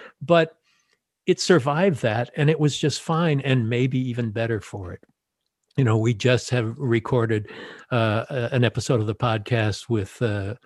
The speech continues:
with a f-, famous screenwriter and director who talks about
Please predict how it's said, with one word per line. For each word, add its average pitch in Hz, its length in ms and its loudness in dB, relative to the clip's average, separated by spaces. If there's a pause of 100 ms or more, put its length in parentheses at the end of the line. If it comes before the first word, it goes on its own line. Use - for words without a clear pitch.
(520)
with 127 400 0
a 113 320 0
f-, - 200 -12
famous 117 680 0
screenwriter 110 800 0
and 104 200 -4
director 107 600 -2 (500)
who 117 540 0 (240)
talks 147 400 -2
about 131 640 -4